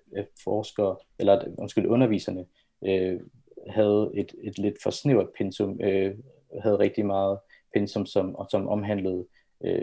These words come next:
eller som ligesom var skrevet af dem selv, hvor de måske ønskede, at der var lidt mere diversitet i, øh, i pensum. Og det, det er jo også især her faglighed, fordi vi skal jo være, øh, konkurren-, konkurrencedygtige med, med udlandet og med andre universiteter, øh, og derfor er det jo vigtigt, at,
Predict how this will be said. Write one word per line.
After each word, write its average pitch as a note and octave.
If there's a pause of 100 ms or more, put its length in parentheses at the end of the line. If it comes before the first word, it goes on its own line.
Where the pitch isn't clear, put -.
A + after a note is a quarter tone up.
eller F#2+
som G2
ligesom G#2+
var G2
skrevet A2+
af G#2
dem F#2+
selv, A#2
hvor G2
de G#2
måske G2
ønskede, G2+
at F2+
der F#2+
var F#2
lidt G2
mere G2
diversitet - (540)
i, F#2
øh, F2 (140)
i G#2 (100)
pensum. F#2 (280)
Og G2+
det, A#2+
det B2
er A#2+
jo G#2+
også G2+
især G#2
her G2
faglighed, G2+
fordi G2+ (200)
vi G#2+
skal -
jo G2+
være, G2
øh, - (120)
konkurren-, G#2+
konkurrencedygtige G#2+
med, F#2
med -
udlandet B2
og F#2+
med F#2
andre G#2+
universiteter, G2 (520)
øh, F#2+
og F#2
derfor G#2
er G2+
det F#2+
jo F#2+
vigtigt, G2+
at, F#2